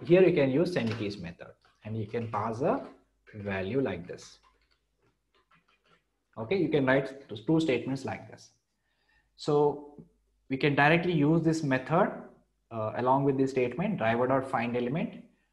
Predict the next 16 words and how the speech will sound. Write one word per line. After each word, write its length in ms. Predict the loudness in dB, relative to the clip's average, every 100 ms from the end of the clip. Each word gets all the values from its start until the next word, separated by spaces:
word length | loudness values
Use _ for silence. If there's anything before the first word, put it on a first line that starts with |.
| _ _ _ _
locator 720 | -6 -4 -2 0 2 0 -2 -2
dot 280 | 2 2 2
send 260 | -4 -6
keys, 220 | -4 -6 -2
or 400 | 6 6 6 2
you 100 | -2
can 140 | 0
store 300 | 0 2 4
that 200 | 6 6
element 460 | 6 4 4 2 0
in 160 | -2 -2
a 60 |
variable 460 | 0 0 -2 -2 -4 -8 -18 _ _ _ _ _
and 260 | -2 0 4
that 240 | 6 6
element 460 | 4 2 2 0 -2